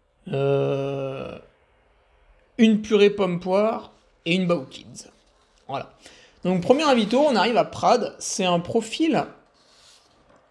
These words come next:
qui est assez descendant, même s'ils annoncent, euh, qu'est-ce qu'ils ont annoncé ? Ils ont annoncé cinq cents mètres de dénivelé, mais j'ai un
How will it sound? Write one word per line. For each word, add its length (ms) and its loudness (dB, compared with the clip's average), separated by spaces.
qui 300 0
est 360 2
assez 320 0
descendant, 640 0
même 200 0
s'ils 280 -2
annoncent, 460 0
euh, 320 -4
qu'est-ce 180 -14
qu'ils 200 -10
ont 80 -6
annoncé ? 340 -12
Ils 180 0
ont 40 4
annoncé 300 2
cinq 220 -2
cents 160 0
mètres 180 0
de 60 -4
dénivelé, 580 0
mais 180 -2
j'ai 160 -6
un 60 -10